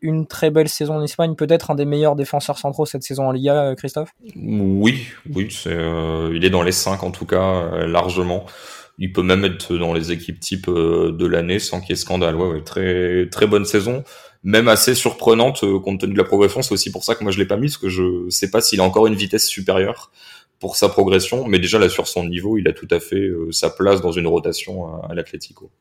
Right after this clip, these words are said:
Speaker 1: Ouais, alors c'est, c'est pas forcément le meilleur relanceur et le meilleur balle au pied, mais dans le projet de l'Atlético de Simeone, c'est pas forcément ce qui est demandé.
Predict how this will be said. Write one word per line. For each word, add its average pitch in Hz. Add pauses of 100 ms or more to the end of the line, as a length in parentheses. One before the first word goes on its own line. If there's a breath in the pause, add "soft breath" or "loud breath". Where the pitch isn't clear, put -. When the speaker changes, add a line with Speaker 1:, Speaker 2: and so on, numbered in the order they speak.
Speaker 1:
Ouais, 117
alors 127
c'est, -
c'est 147
pas 185
forcément 165
le 151
meilleur 147
relanceur 139
et 139
le 131
meilleur 127
balle 123
au 120
pied, 151
mais 135
dans 113
le 117
projet 127
de 123
l'Atlético 123
de 123
Simeone, 123 (440 soft breath)
c'est -
pas 127
forcément 135
ce -
qui 139
est -
demandé. 135